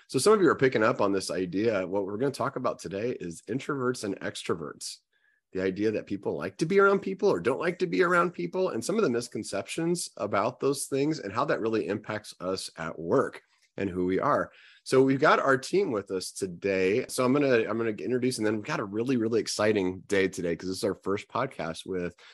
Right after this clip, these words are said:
somebody new. This is gonna be exciting. Gonna, we're gonna put this out there. But we've got, we've got Bethany with us today. Bethany, are you an introvert or are you an extrovert?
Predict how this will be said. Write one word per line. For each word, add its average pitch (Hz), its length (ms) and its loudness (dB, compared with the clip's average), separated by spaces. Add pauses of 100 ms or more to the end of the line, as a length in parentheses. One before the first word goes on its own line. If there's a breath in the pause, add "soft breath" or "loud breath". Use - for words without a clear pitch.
somebody 101 440 -2
new. 104 560 0 (280)
This 82 80 -12
is - 60 -14
gonna 110 120 -2
be 107 60 2
exciting. 113 480 2
Gonna, 98 180 -2 (100)
we're 98 120 -6
gonna 90 100 -6
put 101 140 -10
this 107 160 -8
out 156 200 -4
there. 87 260 -4 (360 soft breath)
But 95 160 -4
we've 104 160 -2
got, 120 300 0
we've 101 120 0
got 117 240 0
Bethany 120 480 2
with 92 300 -2
us 87 180 -6
today. 90 640 -4
Bethany, 123 640 0
are 104 120 2
you 151 140 4
an 120 60 2
introvert 123 420 -2
or 107 40 2
are 104 40 2
you 101 140 0
an 80 60 -4
extrovert? 76 460 -10